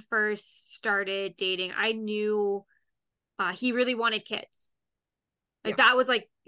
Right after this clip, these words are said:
Speaker 1: like, he took me to a bookstore on our third date, and he told me, he's like, "I used to buy, I, like, I, he bought books,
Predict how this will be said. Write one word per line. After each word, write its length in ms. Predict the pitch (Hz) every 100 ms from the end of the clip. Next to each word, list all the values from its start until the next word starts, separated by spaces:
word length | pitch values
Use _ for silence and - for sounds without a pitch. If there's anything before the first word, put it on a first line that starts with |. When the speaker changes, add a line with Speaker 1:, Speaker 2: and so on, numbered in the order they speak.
| 156 185 -
Speaker 1:
like, 300 | 247 226 -
he 220 | 220 254 254
took 320 | 240 254 269
me 160 | 285
to 140 | 277 247
a 40 |
bookstore 880 | 190 226 220 - - 240 226 214 220 -
on 180 | 214
our 200 | 208 208 196 _
third 320 | 233 214 214
date, 300 | 220 202 196
and 100 | 208
he 180 | 214 202
told 340 | - 220 220 220
me, 80 | 202
he's 120 | 202
like, 140 | 202 -
"I 160 | 214
used 280 | 220 214 -
to 100 | 226 -
buy, 240 | 220 208 202 -
I, 100 | 202
like, 200 | - -
I, 140 | 220 214 _
he 120 | 226
bought 400 | 220 220 - _
books, 540 | 226 214 - - -